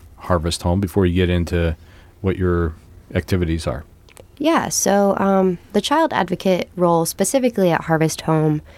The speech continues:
Speaker 2: it's pretty broad because on a day-to-day basis,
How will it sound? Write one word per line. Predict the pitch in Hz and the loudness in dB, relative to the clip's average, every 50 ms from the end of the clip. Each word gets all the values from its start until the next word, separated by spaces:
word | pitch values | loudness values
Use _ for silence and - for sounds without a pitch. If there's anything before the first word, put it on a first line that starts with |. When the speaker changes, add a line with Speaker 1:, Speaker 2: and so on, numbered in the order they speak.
| - - - - - | -20 -20 -20 -10 -4
Speaker 2:
it's | - 190 185 - - | -2 -2 -2 -2 -6
pretty | - - - - 311 320 320 311 285 269 208 - - - - | -12 -6 -4 -2 0 2 2 2 2 0 -2 -4 -8 -14 -6
broad | - 160 160 160 160 160 165 175 175 180 | -2 0 2 4 4 4 2 0 0 -2
because | 180 170 - - 170 165 160 156 151 - - - - | -4 -2 0 0 2 2 2 0 0 -4 -8 -8 -2
on | - 165 165 165 | 0 0 2 2
a | 156 | 2
day-to-day | 147 165 165 160 165 156 156 156 156 | 2 0 0 2 2 2 2 0 0
basis, | 151 - 151 151 151 - - 170 160 156 - - - - | 0 0 -2 -2 -2 -2 -2 -2 -2 -2 -4 -6 -8 -10